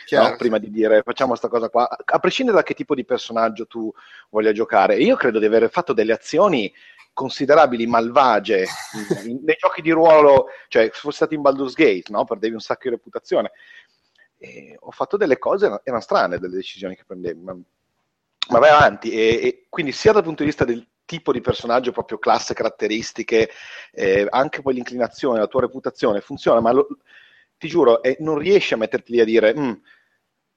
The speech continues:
Speaker 2: adesso faccio questa cosa perché voglio essere più buono con questi", a meno che proprio non sia una quest specifica, no? Allora stai
Speaker 1: Mhm.
Speaker 2: cercando di fare questa cosa. Però tutto è molto naturale, non ci pensi.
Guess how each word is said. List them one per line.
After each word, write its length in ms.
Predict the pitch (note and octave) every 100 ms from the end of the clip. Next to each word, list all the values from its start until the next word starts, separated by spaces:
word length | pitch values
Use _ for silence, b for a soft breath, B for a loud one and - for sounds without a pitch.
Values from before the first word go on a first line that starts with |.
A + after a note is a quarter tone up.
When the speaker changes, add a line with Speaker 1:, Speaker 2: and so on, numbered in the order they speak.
| -
Speaker 2:
adesso 300 | B2+ D3 C3
faccio 220 | C#3 C3
questa 240 | C#3 -
cosa 260 | C3+ C3+ C3+
perché 240 | - A#2+ B2+
voglio 280 | B2 B2+
essere 320 | B2+ - C3+ B2+
più 160 | -
buono 340 | A#2+ B2 B2+ B2+
con 180 | B2
questi", 420 | A2+ B2+ B2+ - -
a 40 |
meno 180 | C3+ D3
che 140 | D3
proprio 260 | C3+ C3+ C#3
non 120 | B2+
sia 200 | - C3+
una 180 | A#2+ A2
quest 300 | C3 A#2 -
specifica, 600 | - G#2+ - G#2+ G2 G2
no? 100 | G#2+
Allora 180 | A2 G#2
stai 160 | -
Speaker 1:
Mhm. 40 | G2+
Speaker 2:
cercando 360 | B2+ - A2+
di 80 | F#2+
fare 200 | - G#2
questa 220 | - A#2
cosa. 180 | C3 G#2 - b b b b b _
Però 500 | G3+ G#3 - - _ _ _ _ _ -
tutto 220 | A3 F#3+
è 40 |
molto 200 | D#3+ E3+
naturale, 520 | D3 B2 B2+ A2 F#2 -
non 160 | B2+ D3
ci 140 | -
pensi. 480 | F3 C#3 G#2+ - G#2